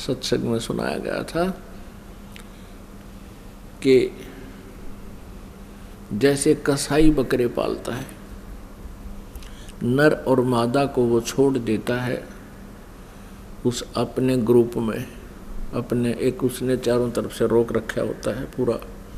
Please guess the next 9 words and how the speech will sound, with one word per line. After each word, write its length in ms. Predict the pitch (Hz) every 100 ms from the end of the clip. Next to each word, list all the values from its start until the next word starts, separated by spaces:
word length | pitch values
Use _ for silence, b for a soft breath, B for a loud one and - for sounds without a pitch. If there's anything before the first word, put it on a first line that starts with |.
| B B B B B B B - - - -
उसको 240 | 117 123
बाड़ा 320 | 110 117 117
बोलते 420 | 117 117 107 - -
हैं। 220 | 117 120 - - - - - - - - - - B B B B B B B -
और 180 | 139 139
वो 180 | 143 170
बकरे 480 | 160 151 - 156 170
और 140 | 160
बकरियां 600 | 135 135 139 143 160 160